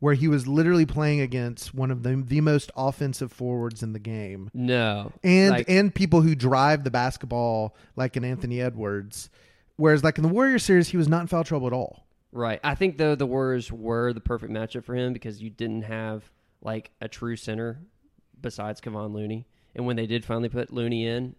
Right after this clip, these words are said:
Speaker 2: I mean, we kinda saw what happened. Granted, there, we had plenty of injuries, but the, the point is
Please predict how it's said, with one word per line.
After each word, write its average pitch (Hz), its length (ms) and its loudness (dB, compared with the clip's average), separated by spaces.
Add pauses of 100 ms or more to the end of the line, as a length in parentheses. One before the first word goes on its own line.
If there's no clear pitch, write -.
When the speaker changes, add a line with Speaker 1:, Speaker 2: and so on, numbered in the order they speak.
Speaker 2:
I 107 80 -12
mean, 110 300 -8 (120)
we 120 100 -10
kinda 117 220 -8
saw 117 200 -6
what 110 100 -4
happened. 117 340 -4 (240)
Granted, 120 300 0
there, 113 140 -2
we 117 120 -2
had 110 160 -2
plenty 117 220 0
of 110 80 -4
injuries, 120 420 -4 (420)
but 127 380 4 (540)
the, 123 560 0 (520)
the 127 160 -4
point 143 300 0
is 123 480 -2